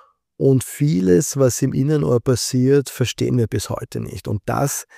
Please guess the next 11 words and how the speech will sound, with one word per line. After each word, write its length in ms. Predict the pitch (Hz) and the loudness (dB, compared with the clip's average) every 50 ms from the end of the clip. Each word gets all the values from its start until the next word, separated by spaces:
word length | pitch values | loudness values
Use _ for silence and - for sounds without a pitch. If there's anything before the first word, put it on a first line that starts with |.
| - - - _ _ - | -20 -20 -20 _ _ 0
letztendlich 960 | 131 127 117 - - - 120 120 120 135 135 139 135 123 110 - - - - - | 2 2 2 2 -2 -2 0 2 2 2 2 2 2 2 0 -2 -8 -16 -16 -18
ist 640 | - 165 165 - 135 120 - - - - - - | -18 -12 -4 -2 -2 0 0 -2 -4 -4 -6 -8
eine 360 | - 156 131 123 123 131 131 117 | -6 -4 -2 0 2 2 0 0
der 380 | - - 65 65 - - - | 0 0 0 0 0 -2 -4
Hauptgründe, 1500 | - - 64 - - _ - - - - _ _ _ _ _ _ _ - - 131 127 135 143 135 127 135 131 127 120 113 | -4 -2 -2 -2 -4 _ -14 -14 -14 -14 _ _ _ _ _ _ _ -2 2 2 2 4 2 2 2 4 4 4 2 2
warum 640 | 123 123 117 107 - 120 123 123 123 127 127 123 120 | 2 0 0 0 0 0 0 2 2 2 2 2 2
wir 160 | 117 123 120 107 | 2 2 2 2
finden, 640 | - - 127 120 123 127 123 127 123 123 120 113 - | 2 0 0 2 2 2 2 2 2 2 2 0 0
dass 220 | - 120 113 - - | -2 -2 -2 -2 -2
dieser 300 | - 123 110 - 123 113 | -4 -4 -2 -2 -2 -2
Bereich 680 | - 120 117 127 - - 135 135 113 - - - | -2 -4 -4 -4 -6 -6 -4 -4 -4 -4 -8 -18